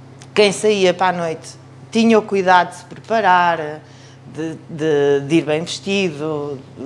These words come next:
calçado, maquilhado. Hoje em dia, esta nova geração, eu, eu sinto que não tem muito esse cuidado. Ok, as modas também mudaram bastante. O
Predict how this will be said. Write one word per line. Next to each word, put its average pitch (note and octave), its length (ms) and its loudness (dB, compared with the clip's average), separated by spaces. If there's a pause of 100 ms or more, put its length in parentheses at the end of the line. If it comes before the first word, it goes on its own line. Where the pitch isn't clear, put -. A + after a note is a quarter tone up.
(120)
calçado, C#3+ 880 -2 (1040)
maquilhado. D#3 880 2
Hoje A#3 260 4
em A#3+ 140 0
dia, A#3+ 540 4 (440)
esta G#3+ 300 -2
nova A3+ 300 0
geração, A3 760 -2
eu, A#3 300 2
eu A#3 160 0
sinto B3 320 -4
que - 100 -8
não A#3+ 240 0
tem A#3+ 300 2
muito A#3 320 0
esse A3+ 220 -6
cuidado. G3 440 0 (400)
Ok, F#3+ 400 2
as E3+ 120 -4
modas A3 360 2
também G#3+ 300 -2
mudaram G#3 500 0
bastante. G3 800 -6 (1120)
O E3 400 -2